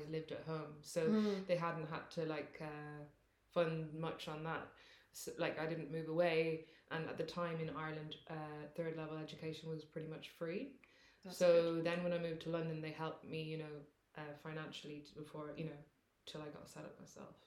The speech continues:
Speaker 2: Mm.
Speaker 1: So, yeah, it, it definitely makes it, like, something that a lot of people can't afford to do then, and, like,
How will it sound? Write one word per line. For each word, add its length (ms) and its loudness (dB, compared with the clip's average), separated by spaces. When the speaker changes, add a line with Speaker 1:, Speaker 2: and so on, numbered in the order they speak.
Speaker 2:
Mm. 340 -4
Speaker 1:
So, 220 -10
yeah, 220 4
it, 100 0
it 180 0
definitely 320 2
makes 320 2
it, 240 2
like, 260 -4
something 340 -4
that 160 -4
a 20 -2
lot 140 0
of 80 -6
people 200 -8
can't 220 -8
afford 300 -6
to 100 -14
do 180 0
then, 260 -6
and, 120 -10
like, 280 -10